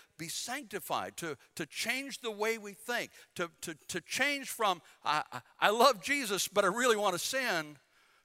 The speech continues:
to, "I love Jesus and I don't want to sin." I still struggle sometimes, but I don't want, my want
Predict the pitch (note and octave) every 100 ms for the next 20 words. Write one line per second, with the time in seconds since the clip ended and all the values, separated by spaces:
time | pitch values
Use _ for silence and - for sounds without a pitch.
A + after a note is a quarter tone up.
0 | - F#3+ F#3+ G#3+ E3+ G#3+ F3 F3 - D#3+
1 | E3 F#3+ F#3+ G#3 B3 F3 - F#3+ C#3+ A2+
2 | E3 F#3 - F3 C#3 - G3 F#3 D3+ B2
3 | D3+ B2 F3 C3+ A2 - D3+ F#3 G3 A3
4 | A3 D#3+ D#3 D#3+ G#3 C#4 C4